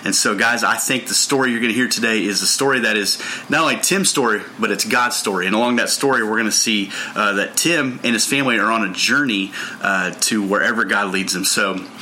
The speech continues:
uh, I hope you enjoy the podcast, and now it's time for our show. All right, this time I wanna welcome Tim Scott to the podcast. Tim, thanks for being here.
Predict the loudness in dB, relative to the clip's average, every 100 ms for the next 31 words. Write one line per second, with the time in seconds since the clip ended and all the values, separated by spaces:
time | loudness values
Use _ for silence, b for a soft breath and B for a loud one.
0 | B B 0 0 0 -2 -2 0 0 2
1 | 2 2 2 0 0 0 0 0 -2 0
2 | 2 2 2 0 0 0 0 0 0 0
3 | 0 -2 -10 -18 -18 -18 -18 -18 -18 B
4 | B B 0 2 2 0 2 2 2 2
5 | 2 0 -2 -2 0 2 2 0 0 2
6 | 0 0 -2 0 0 0 2 0 2 0
7 | 2 0 0 0 0 2 -2